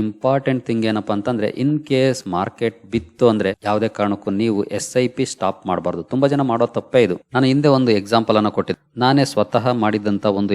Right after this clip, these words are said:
ಎಸ್ ಐ ಪಿ, ನನಗೆ ಕೋವಿಡ್ ಕ್ರಾಶ್ ಅಲ್ಲಿ ಟ್ವೆಂಟಿ ಸೆವೆನ್ ಪರ್ಸೆಂಟ್ ಮೈನಸ್ ಆಗಿತ್ತು ನನ್ನ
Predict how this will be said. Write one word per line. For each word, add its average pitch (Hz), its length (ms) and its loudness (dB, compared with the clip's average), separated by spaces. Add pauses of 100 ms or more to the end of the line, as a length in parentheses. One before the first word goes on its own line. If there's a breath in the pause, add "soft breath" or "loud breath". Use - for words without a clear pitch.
ಎಸ್ - 200 -6
ಐ - 100 -4
ಪಿ, 95 100 -2 (220)
ನನಗೆ 117 220 0 (180)
ಕೋವಿಡ್ 123 280 6 (120)
ಕ್ರಾಶ್ 104 260 2
ಅಲ್ಲಿ 92 140 -4 (180)
ಟ್ವೆಂಟಿ 147 400 0 (100)
ಸೆವೆನ್ 123 320 2
ಪರ್ಸೆಂಟ್ 110 340 -2 (100)
ಮೈನಸ್ 101 320 0
ಆಗಿತ್ತು 87 260 -4 (160)
ನನ್ನ 135 180 4